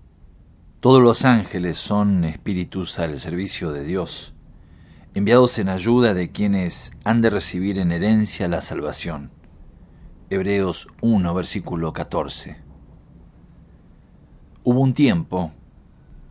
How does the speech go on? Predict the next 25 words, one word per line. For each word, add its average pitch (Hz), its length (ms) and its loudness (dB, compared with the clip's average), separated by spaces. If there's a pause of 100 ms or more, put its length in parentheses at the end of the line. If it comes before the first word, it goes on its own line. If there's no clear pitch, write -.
(140)
en 87 100 -8
que 87 80 -6
la 82 120 -4
gente 101 420 -2
creía 87 400 -2
en 80 80 -2
los 73 220 -6
ángeles 78 760 -6 (840)
y 98 100 -6
que 117 160 2
estos 120 360 0
eran 107 420 2
intermediarios 82 920 -2
entre 80 340 -6
Dios 92 460 -4
y 80 40 -4
el 76 120 -6
hombre. 67 460 -10 (1700)
Eran 131 220 2
considerados 104 720 2
los 80 240 -2
sirvientes 87 580 -4
de 80 140 -6
Dios 92 440 -4
enviados 87 640 -2